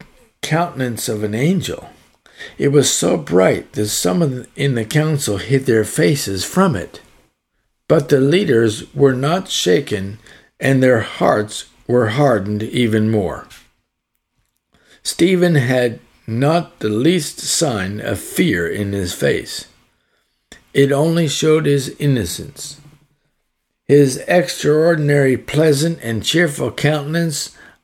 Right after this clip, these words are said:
under these circumstances was amazing.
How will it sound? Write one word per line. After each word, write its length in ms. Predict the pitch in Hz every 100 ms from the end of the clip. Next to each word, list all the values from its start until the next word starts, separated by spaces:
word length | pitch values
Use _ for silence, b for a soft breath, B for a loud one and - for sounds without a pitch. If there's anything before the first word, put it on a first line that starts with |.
| _ _ _ -
under 320 | 127 127 120
these 280 | 120 165 175
circumstances 1160 | - 185 135 117 101 - 117 92 85 139 143 B B B B B -
was 300 | 117 123 110
amazing. 580 | 113 117 110 90 -